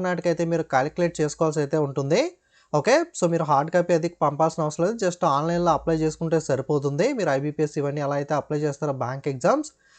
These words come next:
అదే విధంగా అప్లై చేయాలి. మీకు వయసు అప్లై చేయడానికి మినిమం ఇరవై సంవత్సరాలు, మ్యాక్సిమం ఇరవై ఎనిమిది సంవత్సరాల లోపు అయితే ఒకటి ఒకటి రెండు వేల ఇరవై ఆరు నాటికైతే ఉండాల్సి అయితే ఉంటుంది. మీరు కనుక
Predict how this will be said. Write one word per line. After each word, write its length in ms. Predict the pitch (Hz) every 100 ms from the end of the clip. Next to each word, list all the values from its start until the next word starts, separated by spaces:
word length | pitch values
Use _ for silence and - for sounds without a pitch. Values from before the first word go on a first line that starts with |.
| - 151
అదే 160 | 170 220
విధంగా 260 | 196 185 180 143
అప్లై 200 | 165 165 160
చేయాలి. 260 | 170 180 254
మీకు 180 | 214 185 147
వయసు 280 | 156 208 247 190
అప్లై 240 | - 196 196
చేయడానికి 440 | 196 185 180 180 196 170 185 - _ _ 151
మినిమం 300 | 170 220 269 220
ఇరవై 200 | 185 208 214
సంవత్సరాలు, 420 | 202 190 202 208 196 151
మ్యాక్సిమం 360 | 165 170 196 165
ఇరవై 160 | 156 180
ఎనిమిది 160 | 185 175
సంవత్సరాల 320 | 165 - 175 175
లోపు 160 | 165 156
అయితే 200 | 151 233 208
ఒకటి 240 | 180 175 180
ఒకటి 180 | 175 175 160
రెండు 140 | 147 170
వేల 80 | 147
ఇరవై 160 | 151 165
ఆరు 120 | 151 160
నాటికైతే 380 | 156 151 143 156 139
ఉండాల్సి 320 | 131 139 139 139
అయితే 140 | 143 139
ఉంటుంది. 340 | 131 135 175 339 - _ _ _ - 160
మీరు 180 | 226 226
కనుక 200 | 220 214